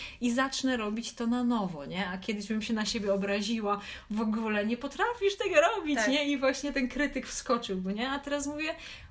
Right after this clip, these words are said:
Speaker 1: „Okej, nie? Przecież ja mam, ja mam na to czas, nie? Nie muszę się cisnąć i
Speaker 2: Tak.
Speaker 1: po prostu mordować, tylko mogę sobie chwilę odpocząć i zacząć na nowo z lepszą energią”,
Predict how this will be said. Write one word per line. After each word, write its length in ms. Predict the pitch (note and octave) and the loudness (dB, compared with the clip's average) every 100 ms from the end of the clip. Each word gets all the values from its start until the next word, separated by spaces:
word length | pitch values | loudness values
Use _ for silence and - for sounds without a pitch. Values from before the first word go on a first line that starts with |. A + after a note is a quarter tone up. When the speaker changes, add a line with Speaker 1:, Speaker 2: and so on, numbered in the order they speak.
| - | -8
Speaker 1:
„Okej, 520 | C#4 - G#3 E3+ D#3+ | -6 -2 -2 -2 -4
nie? 260 | F#3+ A3 B3+ | -2 -2 -4
Przecież 640 | - A#3+ B3+ B3+ A#3+ - | -6 -6 0 0 0 -4
ja 140 | B3 A#3+ | -2 0
mam, 320 | B3+ B3+ C4+ | -2 -2 -2
ja 120 | B3+ | -4
mam 100 | C#4 | -4
na 100 | D4 | -6
to 140 | D4 | -10
czas, 420 | D#4+ C#4 F3 F3 F#3+ | -6 0 0 -2 -8
nie? 160 | G3+ | -2
Nie 120 | A#3+ | -2
muszę 260 | A3+ A3+ A#3+ | -2 -4 -6
się 140 | - | -8
cisnąć 480 | G#3+ - A#3 A3+ A3+ | -8 -8 -6 -4 -2
i 20 | A#3 | 0
Speaker 2:
Tak. 120 | G3+ | 0
Speaker 1:
po 40 | F#3+ | 0
prostu 360 | A#3 A#3+ - | -4 -4 -2
mordować, 720 | A#3 A#3+ A3 A3+ G#3 G#3 C4+ - - - - - | 0 0 0 0 0 0 -2 -4 -14 -18 -18 -8
tylko 300 | C#4+ D#4+ F4 | -4 -2 -2
mogę 220 | D4+ D4+ | -2 -4
sobie 300 | D#4 D#4+ D4+ | -4 -4 -4
chwilę 300 | D4 - C#4 A3 | -4 -2 0 0
odpocząć 580 | - C4+ E4 F4+ E4+ | -2 -4 -4 -6 -12
i 180 | - E4 | -10 -6
zacząć 400 | C#4 B3 B3 A#3+ | -4 -4 -2 -2
na 100 | A#3+ | 0
nowo 240 | A#3 A3 A3 | -2 -2 -6
z 80 | |
lepszą 320 | G#3+ G#3 - G#3+ | -6 -6 -4 -2
energią”, 480 | G#3 F3+ E3 E3 | -2 -2 -4 -12